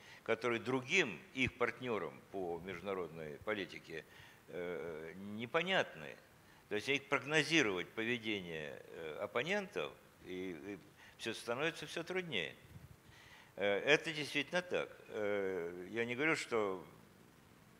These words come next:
мир погрузился в хаос уже. Нет, этого нету. Но что главное?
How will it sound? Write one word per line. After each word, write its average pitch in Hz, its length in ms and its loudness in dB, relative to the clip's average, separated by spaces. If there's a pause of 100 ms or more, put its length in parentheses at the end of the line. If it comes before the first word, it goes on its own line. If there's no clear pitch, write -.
(120)
мир 110 280 0 (360)
погрузился 101 580 0
в - 120 -8
хаос 78 360 0
уже. 80 240 -8
Нет, 131 260 0
этого 160 360 0
нету. 107 360 -4 (380)
Но 127 140 4
что 175 220 6
главное? 101 640 6